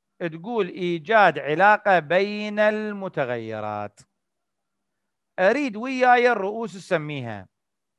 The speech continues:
هسه هذا خليه أسميه A، هذا خليه أسميه B، هذا أسميه C، هذا خليه يكون اسمه D، وهذا خليه يكون اسمه E.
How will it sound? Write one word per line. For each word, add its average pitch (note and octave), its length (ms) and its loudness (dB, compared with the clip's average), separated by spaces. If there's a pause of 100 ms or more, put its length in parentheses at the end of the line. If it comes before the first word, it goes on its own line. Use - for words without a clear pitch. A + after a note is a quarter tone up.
(180)
هسه D3+ 340 -2
هذا G3 340 4
خليه F#3+ 340 2
أسميه E3+ 720 -6
A، A2 40 -20 (1400)
هذا E3+ 320 4
خليه E3 340 -2
أسميه D#3+ 440 -8
B، B2+ 320 -14 (680)
هذا D#3+ 440 0
أسميه D#3+ 400 -8
C، F#3 500 -8 (500)
هذا D3 400 4
خليه C3+ 300 -6
يكون C#3+ 340 -12
اسمه B2+ 420 -8
D، F#3 440 -6 (320)
وهذا C3 500 2
خليه A#2+ 300 -4
يكون A#2 300 -14
اسمه E3 280 -10
E. E3 140 -12